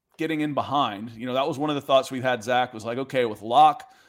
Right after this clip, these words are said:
coming in, he should stretch the field a little more," but he hadn't been allowed to throw the ball downfield a whole lot. So they're just, and, and even, even in a four wide set,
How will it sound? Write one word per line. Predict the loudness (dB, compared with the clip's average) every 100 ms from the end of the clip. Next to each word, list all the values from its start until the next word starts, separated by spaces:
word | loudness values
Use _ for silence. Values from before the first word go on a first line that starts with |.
| _ -8
coming | -4 -2 0
in, | 0 0
he | -2
should | -6 -8
stretch | -4 -2 -2
the | -4
field | -4 -2 0
a |
little | 0 -2
more," | -4 -4 -4 -6 -10 _ _ _ -6
but | -2 -2 -4 _ _ _ _
he | 0
hadn't | 0 2
been | 8
allowed | 8
to | 8
throw | 2 0
the | 4
ball | 6 6
downfield | 4 0 -2 -2
a | 0
whole | 0
lot. | 4 4 4 2
So | -8 -2 -2
they're | -2
just, | -4 -4
and, | -4 -2
and | -6 -6
even, | -6 -6 -8 -14 -20 _ -18 -8
even | -4 0
in |
a | -2
four | -2 2 4
wide | 8 8 8 4
set, | -2 0 4 4 4